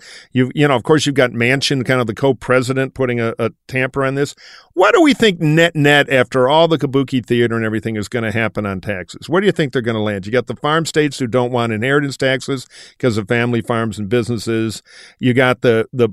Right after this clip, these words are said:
blue state donor caucus of the big rich blue states that fund a lot of the party screaming about the eliminating the, uh, deduction that the Republicans did for local taxes. Where do you think it'll all land? What are the,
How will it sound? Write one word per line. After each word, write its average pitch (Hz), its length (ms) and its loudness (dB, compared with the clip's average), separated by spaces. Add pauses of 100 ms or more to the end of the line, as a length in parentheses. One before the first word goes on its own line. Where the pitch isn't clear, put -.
blue 123 340 0
state 139 340 0
donor 143 320 2
caucus 147 580 0
of 117 120 -2
the 110 80 -4
big 117 200 -4
rich 120 280 0
blue 131 180 -2
states 135 340 -4
that 117 140 -8
fund 127 220 -4
a 135 40 0
lot 127 160 2
of 123 80 0
the 123 80 0
party 127 320 0
screaming 123 440 -2
about 113 340 -2
the 110 180 0 (380)
eliminating 120 640 0
the, 107 260 -2
uh, 104 400 -2
deduction 113 480 -2
that 101 140 -8
the 107 60 -6
Republicans 113 640 -2
did 110 300 0
for 101 240 -6 (340)
local 120 340 0
taxes. 113 560 -2
Where 359 400 -4
do 403 60 6
you 277 80 4
think 180 240 0
it'll 135 140 4
all 123 360 6
land? 110 240 0
What 233 120 6
are 240 60 6
the, - 100 2